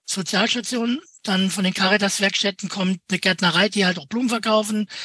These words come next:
dann der Deutsche Rote Kreuz, der, ähm, Kreisverband,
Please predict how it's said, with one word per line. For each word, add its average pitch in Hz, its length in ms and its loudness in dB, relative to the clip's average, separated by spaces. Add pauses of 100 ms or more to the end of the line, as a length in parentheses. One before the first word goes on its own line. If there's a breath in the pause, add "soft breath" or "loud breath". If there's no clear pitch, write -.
(400 loud breath)
dann 185 260 4
der 180 180 2
Deutsche 190 340 2
Rote 180 220 -2
Kreuz, 196 500 0
der, 175 580 0
ähm, 160 440 0
Kreisverband, 208 760 0